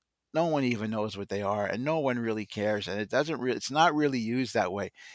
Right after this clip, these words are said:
It's not like Tomorrowland. It's not like the way Magic Kingdom is. I, I think that they expected it to be that way, but no one is going to start using those as a destination. Like, "I'm going to this area, I'm going to that area."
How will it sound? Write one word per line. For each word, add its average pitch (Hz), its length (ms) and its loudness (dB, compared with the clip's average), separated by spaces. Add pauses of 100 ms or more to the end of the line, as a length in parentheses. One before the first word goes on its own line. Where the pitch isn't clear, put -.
(140)
It's 135 220 6
not 170 300 12
like 196 240 10
Tomorrowland. 151 800 6
It's - 180 0
not 190 260 6
like 202 360 6 (420)
the 151 80 2
way 151 240 10
Magic 135 360 4
Kingdom 123 360 2
is. 95 260 -4 (540)
I, 98 60 6 (120)
I 131 80 8
think 214 260 4
that 214 160 0
they 165 100 8
expected 143 480 4
it 123 120 -4
to 104 80 -4
be 117 220 0
that 127 240 8
way, 135 260 6 (360)
but 117 140 0
no 160 200 4
one 160 220 4
is 127 140 0
going 123 240 -2
to - 120 -6
start 113 280 2
using 110 400 -2
those 107 260 -2
as 101 180 -2
a 107 80 -2 (100)
destination. 101 600 -4
Like, 95 140 -8
"I'm 104 160 0
going 113 220 -4
to 104 100 -6
this 101 180 -4
area, 104 240 0
I'm 101 80 -8
going 104 140 -6
to 95 80 -10
that 95 140 -2
area." - 180 -8